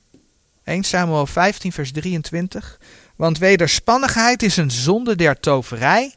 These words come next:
en wederstreven is afgoderij en beeldendienst. Omdat gij des Heeren woord verworpen heeft, zo heeft hij u verworpen dat gij geen koning zult zijn."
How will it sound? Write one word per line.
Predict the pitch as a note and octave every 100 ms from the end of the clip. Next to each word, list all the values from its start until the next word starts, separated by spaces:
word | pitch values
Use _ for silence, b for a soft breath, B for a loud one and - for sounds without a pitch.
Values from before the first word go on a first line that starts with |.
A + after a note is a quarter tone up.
| B B B B
en | D#3 C3+
wederstreven | D3 A#3+ B3+ A3+ - - G#3 A3 G#3 G3+
is | D3+ -
afgoderij | - A3 - - G3+ G3 F3 F3 E3
en | D3
beeldendienst. | D#3 G3 D#3 B2 B2 A2+ - - - b b b _
Omdat | C3+ C3 E3+ -
gij | F3 E3+
des | C#3 A#2+
Heeren | - F#3 G3+ D3+
woord | D3 D#3 E3 - b b b
verworpen | - B2+ C3 E3+ F#3 F3+
heeft, | C#3 D3 - - - - -
zo | - - G#3
heeft | E3+ D#3 -
hij | A#3 G3 -
u | G3 G#3
verworpen | - D3+ D#3+ D#3 - C#3
dat | B2+ -
gij | B2+ A#2
geen | - - F3 E3
koning | - F3+ E3+ C3+ A#2+
zult | A2 A2+ G2+
zijn." | A#2 A2 G#2+